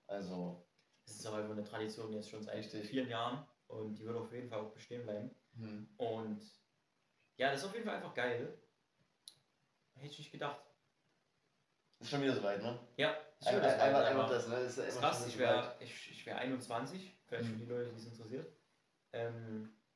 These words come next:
Speaker 2: ja, mal schauen, was, also ich hab auf jeden Fall, steht jetzt noch nichts krasses, genaues fest oder so, aber ich wär entweder an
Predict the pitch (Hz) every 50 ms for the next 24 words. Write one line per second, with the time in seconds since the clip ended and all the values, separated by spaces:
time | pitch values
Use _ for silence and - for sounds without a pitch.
0 | _ _ _ _ _ - 214 - - 196 - 208 233 233 165 135 131 - - -
1 | 135 139 135 - 175 175 170 170 175 170 160 165 165 165 170 170 175 170 - -
2 | - _ _ _ _ - 139 143 143 135 127 127 120 117 110 - - - - 143
3 | 151 160 160 - - - - - - 131 107 110 131 156 151 - 151 147 - -
4 | 143 139 131 139 143 131 - 117 113 - - - 117 117 120 127 120 113 110 120
5 | 117 110 104 104 107 107 107 104 104 104